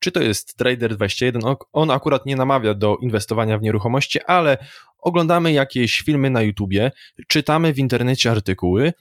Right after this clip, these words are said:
i chcemy zainwestować w mieszkania. I teraz jest kilka dróg, y, żeby inwestować,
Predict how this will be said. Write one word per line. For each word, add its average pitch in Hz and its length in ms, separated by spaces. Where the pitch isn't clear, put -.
i 151 80
chcemy 151 380
zainwestować 113 680
w 107 40
mieszkania. 92 540
I 139 120
teraz 175 540
jest 160 440
kilka 160 400
dróg, 147 380
y, 139 300
żeby 165 340
inwestować, 131 1000